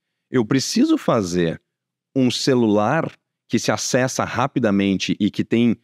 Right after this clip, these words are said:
é, features pra responder e-mail, ou as pessoas querem um microcomputador que também serve pra falar? Então esse é o exemplo do que eu,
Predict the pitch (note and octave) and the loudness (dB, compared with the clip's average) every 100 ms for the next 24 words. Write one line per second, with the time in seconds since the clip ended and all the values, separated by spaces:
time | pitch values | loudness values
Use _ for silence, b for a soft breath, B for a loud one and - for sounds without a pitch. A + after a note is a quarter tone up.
0 | _ - G2 F2 E2+ - _ - - D3+ | _ -4 0 0 -2 -6 _ -10 -2 -2
1 | - F#2+ E2 - _ - A2 G2+ F#2+ G2+ | 0 -2 -2 -8 _ -6 -2 -2 -2 0
2 | F#2+ F2+ F#2+ C#3 B2 F2 - _ C3 C#3+ | 0 2 2 2 2 0 -4 _ -2 -2
3 | - C#3 D#3 D3 - C3+ A#2 A2 G2+ B2 | 0 -2 -2 -2 0 0 2 0 0 2
4 | A#2 C#3 - - G2+ - F#2 A2+ - A#2 | 2 2 0 -2 -2 -2 0 0 -2 -2
5 | E3 C3 G#2+ F#2+ F#2+ F2+ F2 E2+ - D#2+ | 0 2 2 2 0 -2 -2 -4 -2 -4
6 | B1 - _ _ C3 D#3+ F#3 G3 F3 A#2+ | -4 -10 _ _ 0 2 2 2 2 2
7 | E2+ G#2+ C#3 C3 G2 F2 G#2+ G2 | 0 0 2 2 0 0 0 -2